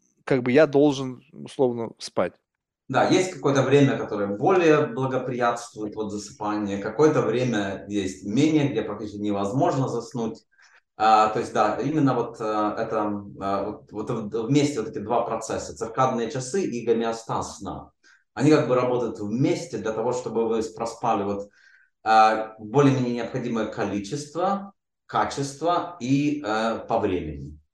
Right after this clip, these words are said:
Speaker 2: Вот оно помогает нам вот, э, э, в, э, как бы найти вот оптимум. Зачем это? С-, зачем это, опять же, как бы другой вопрос.
Speaker 1: Это очень любопытно. Просто вот, э, как бы я, я п-, пытаюсь, э, ещё п-,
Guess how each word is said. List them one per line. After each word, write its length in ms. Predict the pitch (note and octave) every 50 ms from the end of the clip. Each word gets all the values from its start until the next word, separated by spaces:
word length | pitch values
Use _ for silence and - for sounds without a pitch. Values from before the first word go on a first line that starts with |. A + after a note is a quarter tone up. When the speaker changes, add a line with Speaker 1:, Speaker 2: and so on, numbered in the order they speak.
| _ _
Speaker 2:
Вот 260 | - D3 D#3 - - A#2
оно 420 | A#2 B2 C3 C3 B2+ B2 - -
помогает 560 | B2 A#2 A#2 A2+ A2 C3 C3+ C3 C3 - - A2+
нам 180 | A2 A2 G2+
вот, 240 | G2 G2+ G2+ G2+ -
э, 40 | F2+
э, 560 | F#2+ F#2 F2+ F#2 F2+ F#2 G2 F#2+ F#2 F#2 F2+
в, 100 | F2 G2
э, 600 | G2+ F#2+ G2+ - - F#2 F#2 F#2 F2 D#2 G2+ G2+ -
как 160 | G2+ F#2 F#2
бы 80 | F#2+ G#2
найти 480 | G#2 A2 A2 G#2 - - - C3+ C3
вот 220 | A2 G2+ G2 G2+ - - - - F#2+ F#2 - - - -
оптимум. 680 | A#2+ - - - - - E2 D#2 D2+ D#2 D#2+ - - _ _ _ _ _ _ _ _ _ _
Зачем 540 | - F#2 A#2 - - - G2+ F2+ E2 D2+ D2+
это? 180 | - E2+ D#2+ D#2+
С-, 160 | - - - - F#2+
зачем 400 | A2 G#2+ - - C#3+ C#3 C3 -
это, 160 | - G2+ F#2+
опять 220 | - G#2+ F2 F2 F2+
же, 180 | F2+ F2+ - _ _
как 80 | G2+
бы 120 | G2 F#2 F#2
другой 340 | - F#2+ F#2 F#2 F#2 F#2+ F2
вопрос. 580 | E2+ E2+ - - - - - - - _ _ _ _ _ _ - - - - - _ _ _ _
Speaker 1:
Это 220 | - - A2+ A2 A2+
очень 380 | - - C3+ B2 A2+ - A2+ A2
любопытно. 480 | G#2 G#2 G#2+ G2 - G#2+ G#2 - G2+
Просто 460 | G2+ - B2+ B2+ - - - A#2 A#2 -
вот, 300 | - B2+ A#2 _ _ - -
э, 260 | - - - - - _ -
как 220 | - C#3+ B2+ A#2+
бы 160 | B2 B2+ A2+ - - - - - - - - _
я, 220 | - D#3 D3 D#3 D#3
я 240 | - F3+ E3+ E3 D#3+
п-, 280 | D#3 - - F#2 - - _ _ _ _ _ _ _ _ _ _ -
пытаюсь, 540 | - D#3+ D3+ - F3 E3+ D#3+ D3 - - -
э, 240 | - E3+ E3+ E3+ E3
ещё 340 | E3 D#3 - - E3+ D3+ C3+
п-, 160 | C3 - -